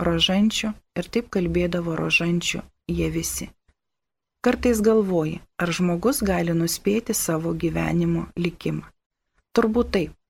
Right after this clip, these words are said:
Dovydaitis tą jautė. Tūkstantis devyni šimtai keturiasdešimt pirmaisiais metais,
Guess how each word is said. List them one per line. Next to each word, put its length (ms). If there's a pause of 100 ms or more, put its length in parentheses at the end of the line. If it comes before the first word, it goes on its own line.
(320)
Dovydaitis 800 (180)
tą 160
jautė. 460 (420)
Tūkstantis 480
devyni 320
šimtai 340
keturiasdešimt 840
pirmaisiais 600
metais, 500